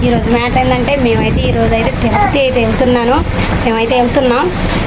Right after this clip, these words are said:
ఈరోజు ఇంకోటి ఏంటంటే, <laughs> మాకైతే ఇంట్లో గ్యాస్ కూడా అయిపోయింది దెబ్బకి.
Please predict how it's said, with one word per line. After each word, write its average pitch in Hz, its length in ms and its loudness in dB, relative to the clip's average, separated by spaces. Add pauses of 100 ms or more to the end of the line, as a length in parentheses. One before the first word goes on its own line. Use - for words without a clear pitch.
(640)
ఈరోజు 311 540 2
ఇంకోటి 294 580 0
ఏంటంటే, 302 580 2 (800)
<laughs> - 440 -2
మాకైతే 233 680 0
ఇంట్లో 262 300 0
గ్యాస్ 214 480 -2
కూడా 277 180 2
అయిపోయింది 247 380 0
దెబ్బకి. 233 440 0